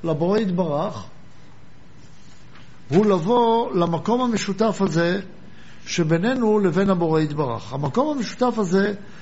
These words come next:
הוא נקרא כנסת ישראל או השכינה הקדושה.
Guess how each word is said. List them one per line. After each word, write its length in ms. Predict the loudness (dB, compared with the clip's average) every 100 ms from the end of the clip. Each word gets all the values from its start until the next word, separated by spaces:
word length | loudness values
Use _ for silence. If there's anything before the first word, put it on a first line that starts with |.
| -10 0
הוא 180 | 2
נקרא 440 | 2 0 2 0 0 -6 -14 -10
כנסת 420 | -2 0 0 -4
ישראל 440 | -4 -2 0 0 2
או 60 |
השכינה 360 | 0 -2 -2 -2
הקדושה. 360 | -2 -4 -6